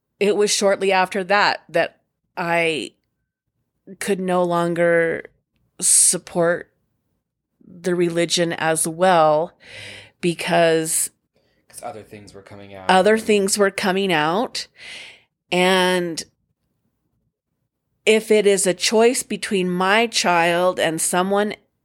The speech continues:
Speaker 1: or something else, I will choose my child every single time.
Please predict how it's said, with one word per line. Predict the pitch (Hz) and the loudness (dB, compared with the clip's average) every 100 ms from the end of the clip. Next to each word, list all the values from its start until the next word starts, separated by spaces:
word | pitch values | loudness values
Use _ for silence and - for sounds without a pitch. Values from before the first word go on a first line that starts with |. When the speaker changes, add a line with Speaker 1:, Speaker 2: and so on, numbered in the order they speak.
| _ _ - | _ _ 0
Speaker 1:
or | 175 | 0
something | 175 - 180 185 202 196 - | 0 0 0 0 -2 -2 -2
else, | 175 175 156 - - _ | 2 2 2 -4 -8 _
I | 170 175 | 2 2
will | 175 180 | 0 -4
choose | - - 175 165 - | -2 0 2 0 0
my | 156 151 | -2 -4
child | 147 - 151 156 156 151 - _ _ | -4 -8 -2 0 0 -2 -12 _ _
every | 156 170 160 175 180 185 202 - - _ | 0 0 -2 0 2 0 -6 -12 -20 _
single | - - - 180 170 165 165 165 - _ _ | -6 -2 2 2 2 2 0 0 -6 _ _
time. | - 143 131 110 | -8 -4 -2 -4